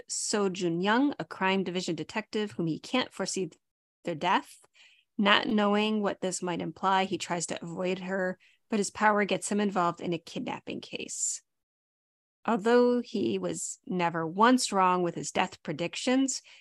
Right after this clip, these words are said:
he still helps the police find the body, a mysterious serial murder draws Tae Pyung's attention. He partners with Detective Jun Young to solve the string of murders.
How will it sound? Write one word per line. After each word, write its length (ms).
he 120
still 500
helps 300
the 120
police 480
find 340
the 80
body, 580
a 80
mysterious 640
serial 480
murder 460
draws 520
Tae 320
Pyung's 440
attention. 640
He 180
partners 500
with 120
Detective 520
Jun 280
Young 340
to 80
solve 300
the 60
string 400
of 140
murders. 440